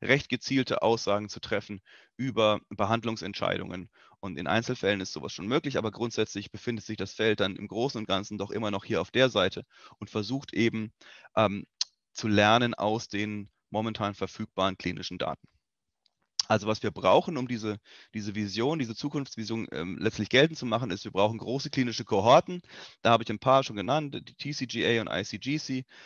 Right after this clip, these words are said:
Ähm, es gibt noch einige weitere, die hier so, äh, sinnbildlich kurz erwähnt sind, in denen auch mein Labor beteiligt ist. Ähm, aber auf der anderen Seite brauchen wir eben auch Bioinformatiker, wir brauchen Data Science, wir brauchen effiziente Algorithmen, die in der Lage sind, diese großen Datenmengen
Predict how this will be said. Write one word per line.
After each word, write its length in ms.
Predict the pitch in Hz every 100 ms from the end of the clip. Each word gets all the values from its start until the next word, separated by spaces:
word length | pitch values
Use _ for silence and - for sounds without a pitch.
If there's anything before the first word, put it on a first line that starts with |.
| - -
Ähm, 180 | 117
es 100 | 110
gibt 160 | - -
noch 120 | 98
einige 360 | - 104 95 98
weitere, 440 | 95 131 127 127
die 160 | 113 104
hier 280 | 107 104 101 _ _
so, 260 | _ 90 101
äh, 160 | - 50 - - _ _ _
sinnbildlich 540 | 110 107 101 87 -
kurz 180 | 104 -
erwähnt 380 | - 95 107 127
sind, 220 | 120 -
in 100 | -
denen 180 | 104 107
auch 160 | 80
mein 160 | 101 95
Labor 300 | 90 82 98
beteiligt 480 | - - 110 175 165
ist. 200 | 180 - - - - -
Ähm, 260 | - 123 127 -
aber 220 | 127 123
auf 80 | 135
der 140 | -
anderen 180 | 135 156
Seite 220 | 143 139
brauchen 360 | - 117 139 139
wir 200 | 127 -
eben 260 | 123 123
auch 480 | - 104 117 - - - _ _ 117
Bioinformatiker, 880 | 123 156 147 131 113 123 135 139 120
wir 80 |
brauchen 320 | 104 95 107 110
Data 340 | 117 151 143
Science, 360 | - 120 120 107
wir 80 |
brauchen 200 | 107 107 -
effiziente 580 | 120 170 - 135 135
Algorithmen, 580 | 92 117 107 143 - 120
die 80 | 113
in 80 | 110
der 140 | 104
Lage 260 | 107 120 123
sind, 180 | 113 98
diese 160 | 104
großen 520 | 101 104 120 160 151
Datenmengen 640 | 120 107 131 117 110 101